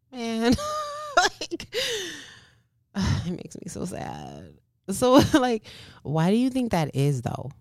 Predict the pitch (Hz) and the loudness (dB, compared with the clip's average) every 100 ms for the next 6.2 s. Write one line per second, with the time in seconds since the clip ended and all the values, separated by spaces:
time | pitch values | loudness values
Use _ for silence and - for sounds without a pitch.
0 | _ _ _ _ 170 185 185 151 - _ | _ _ _ _ -2 4 4 2 -6 _
1 | _ _ 165 190 214 214 - 165 139 131 | _ _ 0 2 2 0 -2 -2 -2 -2
2 | 117 - 110 - - 143 - 156 175 202 | -4 -8 -10 -12 -16 -18 -4 -2 0 -2
3 | 190 147 139 131 131 123 113 113 - _ | -2 -2 0 2 2 0 -2 -6 -10 _
4 | _ - _ _ _ - 170 196 233 262 | _ -20 _ _ _ -6 0 2 4 2
5 | 214 196 170 156 143 131 131 127 131 131 | 4 4 6 4 4 2 2 2 2 0
6 | 131 123 | -2 -4